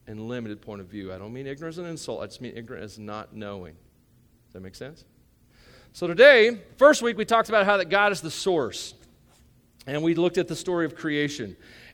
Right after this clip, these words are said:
And then in the second week, uh, last week, Michael looked at how God is the judge. And he looked at Noah's Ark a bit. And we, s-, so we start building our worldview that, with the fact that everything comes from God, God is source.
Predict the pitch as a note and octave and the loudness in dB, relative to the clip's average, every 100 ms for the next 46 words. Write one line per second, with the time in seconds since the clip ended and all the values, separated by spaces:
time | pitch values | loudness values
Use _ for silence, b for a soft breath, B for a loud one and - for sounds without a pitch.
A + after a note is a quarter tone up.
0 | - G3 A3 A3+ A3 - G#3+ G3+ - C4 | -2 2 4 4 0 -2 0 0 2 0
1 | C4+ A#3 G#3 A3 E3+ E3 D#3 G3 A3+ A3+ | 2 2 2 2 4 4 4 4 2 0
2 | F3 F3 - B B - D#3 G#3+ A3+ G3 | -2 -2 -6 B B -4 2 2 4 2
3 | F#3+ F3+ F3+ D#3+ D#3+ E3 B B - F3+ | 4 2 4 6 6 4 B B 0 2
4 | E3 F3 F3+ C#3 E3 B2 A3 G3+ C#3 G2 | 4 4 2 -2 -6 2 6 6 4 -2
5 | - - D#3 F3 G3 G3 E3 - B - | -14 -8 -2 0 2 2 0 -6 B -2
6 | E3+ F#3 D3 E3+ D#3+ B2 - - B2+ C3 | 2 2 2 4 4 2 -6 -10 -4 -2
7 | A2+ - - _ _ _ B B B B | -2 -6 -20 _ _ _ B B B B
8 | E3+ F#3+ A3 - - _ - - A3 G#3+ | 2 4 4 0 -8 _ -2 4 4 4
9 | - C#4 D4 C4 - C#3+ A3+ C4+ C4+ B3 | 4 8 8 6 0 -4 2 4 4 4
10 | A3 A3 A3+ F#3+ E3+ G3 F#3 F3+ F3+ F3 | 6 8 8 6 2 2 4 2 0 0
11 | F3+ F#3 G3+ F#3+ F#3 G3 G#3+ A3+ G#3+ G#3 | 0 2 2 4 2 0 0 0 -2 -2
12 | G#3+ E3 D3 D#3+ G3 C3+ D#3 F3 D3 B2+ | -4 2 4 4 2 -2 -2 -2 -2 -2
13 | D3+ - | -4 -8